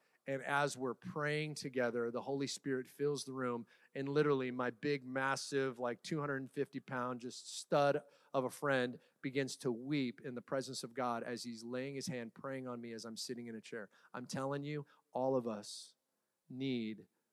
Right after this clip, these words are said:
to be in a position of humility where we allow somebody to lay their hands and begin to pray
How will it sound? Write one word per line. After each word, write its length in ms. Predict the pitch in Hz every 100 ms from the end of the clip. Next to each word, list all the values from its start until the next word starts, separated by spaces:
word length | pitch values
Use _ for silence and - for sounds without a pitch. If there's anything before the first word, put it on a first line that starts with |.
| _ _ -
to 100 | 120
be 220 | 123 127
in 100 | 127
a 40 |
position 520 | 120 131 117 127 - 120
of 100 | 110
humility 800 | 143 135 139 139 123 101 104 - _ _ -
where 100 | 117
we 140 | 117
allow 260 | 117 120 120
somebody 400 | 120 127 120 117
to 100 | 110
lay 180 | 117 117
their 140 | 127
hands 440 | 90 120 113 113 -
and 100 | 110
begin 240 | 110 113
to 80 | 107
pray 460 | - - 117 107